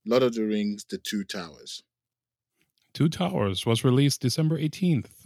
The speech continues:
Speaker 2: two thousand and two, and stars Elijah Wood, Sir Ian McKellen, Christopher Lee, and Cate Blanchett, among a plethora of other famous actors.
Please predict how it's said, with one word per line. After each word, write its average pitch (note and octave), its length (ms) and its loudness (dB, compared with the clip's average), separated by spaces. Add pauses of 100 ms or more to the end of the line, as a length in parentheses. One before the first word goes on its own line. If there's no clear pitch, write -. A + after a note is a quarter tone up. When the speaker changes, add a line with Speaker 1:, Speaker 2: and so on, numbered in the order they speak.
(140)
Speaker 2:
two D#3 160 0
thousand D3 280 0
and C#3 120 0
two, A#2+ 240 2
and G#2 120 -6
stars A#2 460 -2
Elijah C3 380 2
Wood, C#3 280 2 (460)
Sir C#3+ 340 4
Ian D3+ 240 2
McKellen, B2 600 0
Christopher D3 380 -2
Lee, B2+ 260 -2
and A2+ 140 -4
Cate C#3 220 -4
Blanchett, C3 460 -4
among B2+ 420 0 (600)
a - 60 -8
plethora E3+ 520 0
of C3 140 -2
other B2 220 -2
famous A2+ 320 -4
actors. - 480 -12